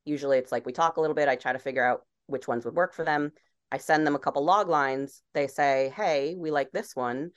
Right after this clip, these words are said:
And then I'll do up, like, a three page, basically, like, a three page single space pitch with, uh, a little paragraph each on the major characters, and then the, the major beats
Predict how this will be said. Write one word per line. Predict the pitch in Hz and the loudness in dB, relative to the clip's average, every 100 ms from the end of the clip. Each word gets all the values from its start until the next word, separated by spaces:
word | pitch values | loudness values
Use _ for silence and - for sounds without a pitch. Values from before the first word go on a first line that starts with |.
| _ _ _ - | _ _ _ -2
And | 156 | 2
then | 160 156 - | 4 4 4
I'll | 160 | 4
do | 160 170 170 165 - | 2 -2 -2 -2 0
up, | 170 - - - | 0 0 -12 -4
like, | 151 147 139 _ 156 | 0 0 -2 _ -2
a | 147 | -2
three | 147 196 196 | -2 -6 -4
page, | 185 123 107 - - _ _ _ _ - | -2 -2 -4 -14 -20 _ _ _ _ -6
basically, | 135 - 113 - _ _ | -6 -6 -8 -8 _ _
like, | - | -8
a | 151 | -6
three | 208 202 | -6 -4
page | 165 151 139 - | -2 -4 -8 -14
single | - 151 | -4 -4
space | 143 143 135 - | -2 -2 -4 -8
pitch | - 113 - - | -4 -4 -4 -6
with, | 123 _ _ _ _ _ _ | -6 _ _ _ _ _ _
uh, | 139 127 123 120 _ _ _ _ _ _ - | 2 6 4 2 _ _ _ _ _ _ -6
a | |
little | 147 147 | 0 0
paragraph | - 165 160 160 151 | 2 0 4 2 2
each | 165 - | -4 -6
on | 156 147 | -4 -2
the | |
major | 147 147 147 | -2 -4 -4
characters, | 220 202 196 202 190 180 180 170 _ _ _ 147 | 0 0 0 -2 0 0 -2 -8 _ _ _ 0
and | 151 156 | 2 4
then | 156 151 147 147 147 143 | 4 4 2 0 -2 -2
the, | 147 143 143 139 | 2 2 2 -2
the | |
major | 156 151 147 | -4 -4 -4
beats | 139 131 - - | -8 -12 -14 -20